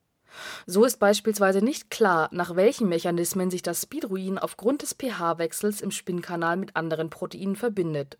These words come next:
oder, wie Forscher sagen, assoziiert. Das Team um Hannes Neuweiler konzentriert sich daher auf das mikroskopische Verhalten einzelner Proteinbestandteile,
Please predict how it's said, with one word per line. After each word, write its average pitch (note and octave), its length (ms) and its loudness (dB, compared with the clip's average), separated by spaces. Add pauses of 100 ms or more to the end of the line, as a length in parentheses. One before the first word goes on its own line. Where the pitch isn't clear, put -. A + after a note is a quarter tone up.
(100)
oder, E3+ 200 -2
wie D#3+ 80 -6
Forscher G3+ 400 0
sagen, D#3+ 460 -2 (180)
assoziiert. D#3 760 -4 (800)
Das A3 200 6
Team E4 280 8
um B3+ 180 0
Hannes C4 260 4
Neuweiler E3+ 560 6
konzentriert G3+ 540 0
sich A#3 200 -4
daher F3 380 2
auf - 60 -2
das G3+ 200 -4
mikroskopische B3+ 760 -2
Verhalten G#3 520 2
einzelner A3+ 500 -2
Proteinbestandteile, E3 1400 -4